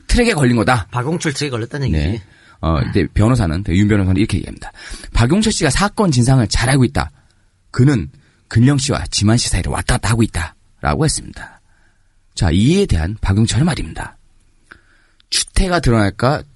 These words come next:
Speaker 1: 두려운 신 씨가 거짓말하고 있다. 술 마시고 망신당한 사건이다. 납치는 무슨 납치냐, 이게.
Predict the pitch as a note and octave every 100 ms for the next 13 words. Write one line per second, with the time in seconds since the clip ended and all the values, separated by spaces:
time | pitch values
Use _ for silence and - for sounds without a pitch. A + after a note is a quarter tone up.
0 | - A2 G2+ G2+ B2+ B2+ - D2+ G2 -
1 | _ _ _ _ _ - - G2 G2 G2+
2 | C3 A2 - - - _ _ _ _ _
3 | _ _ - - B3 B3 E3 F#3+ D#3+ C#3+
4 | C#3 C3+ C#3 B2 F#2 D#2+ - - F#3 E3
5 | E3 - - E3 B2 - E2+